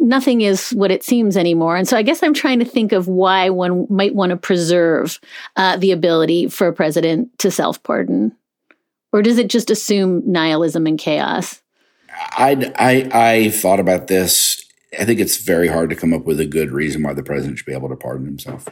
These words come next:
Speaker 2: I'm sure if I spent enough time thinking about it, I could come up with something. But the truth is, you know, the Constitution contemplates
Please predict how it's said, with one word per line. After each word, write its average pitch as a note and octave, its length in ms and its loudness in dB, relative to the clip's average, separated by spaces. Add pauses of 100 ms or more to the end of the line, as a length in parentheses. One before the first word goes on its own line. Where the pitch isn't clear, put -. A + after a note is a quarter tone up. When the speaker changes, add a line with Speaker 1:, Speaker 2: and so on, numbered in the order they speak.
(160)
Speaker 2:
I'm G2+ 100 0
sure B2 200 4
if G#2 80 2
I G2 100 2
spent - 200 0
enough F2 220 0
time D#2 220 -4
thinking D#2+ 260 -6
about D#2 200 -2
it, D2+ 80 -4
I C#2+ 100 -6
could D#2 120 -10
come D2+ 140 -6
up - 100 -10
with - 100 -12
something. D2 460 -10 (400)
But G#2+ 120 -2
the - 60 -2
truth D#3 300 2
is, A#2+ 300 4
you B2 60 4
know, G#2 80 4
the G#2 100 0
Constitution A#2+ 600 0
contemplates G2+ 1300 0